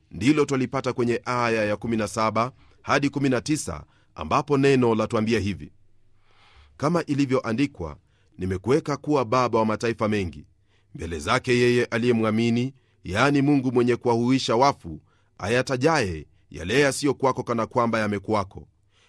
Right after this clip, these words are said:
Naye aliamini kwa kutarajia yasiyoweza kutarajiwa, ili apate kuwa baba wa mataifa mengi,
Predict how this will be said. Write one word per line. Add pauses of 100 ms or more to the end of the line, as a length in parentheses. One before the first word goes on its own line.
(120)
Naye
aliamini
kwa
kutarajia
yasiyoweza
kutarajiwa, (360)
ili
apate
kuwa
baba
wa
mataifa
mengi,